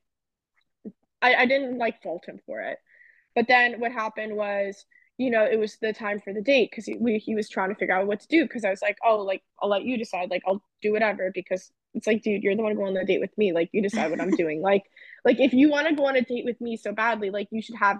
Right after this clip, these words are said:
Speaker 1: something lined up. Like, don't co-, like, it's like, "Don't come to me and be like, 'I'm gonna take you on a date, we're go-,'"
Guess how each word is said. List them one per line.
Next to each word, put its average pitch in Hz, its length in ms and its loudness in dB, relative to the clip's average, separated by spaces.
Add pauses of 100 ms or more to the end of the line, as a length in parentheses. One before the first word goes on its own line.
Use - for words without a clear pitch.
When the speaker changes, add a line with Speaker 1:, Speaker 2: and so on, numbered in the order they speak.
Speaker 1:
something 202 340 -2
lined 190 240 -2
up. 175 120 0
Like, 202 220 2
don't 226 240 2
co-, - 160 -8
like, 233 300 0
it's 233 120 -2
like, 226 180 2 (340)
"Don't 254 220 6
come 233 180 -4
to 233 100 -8
me 233 120 0
and 214 100 -2
be 214 80 0
like, 196 180 0 (320)
'I'm 302 160 6
gonna 269 140 4
take 262 200 0
you 247 80 0
on 220 120 0
a 220 40 2
date, 202 280 2
we're 220 100 0
go-,'" 214 160 -6